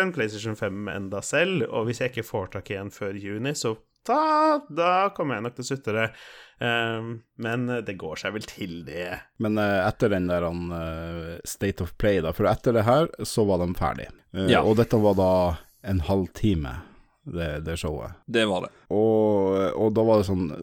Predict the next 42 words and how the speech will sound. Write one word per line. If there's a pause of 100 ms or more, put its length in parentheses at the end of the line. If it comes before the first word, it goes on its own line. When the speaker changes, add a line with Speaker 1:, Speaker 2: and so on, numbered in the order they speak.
(200)
Speaker 2:
da
tenkte
jeg
bare,
"OK, (260)
ja
vel,
Sony, (220)
State
of
Play, (280)
er
det
det
her
som
er
staten?" (340)
I
så
fall
så
er
jo, (680)
er
det
jo
ganske
dårlig. (180)
Det
er
dårlig
stilt, (640)
eh,
når
dette
er
det
de
viser.
Og
så,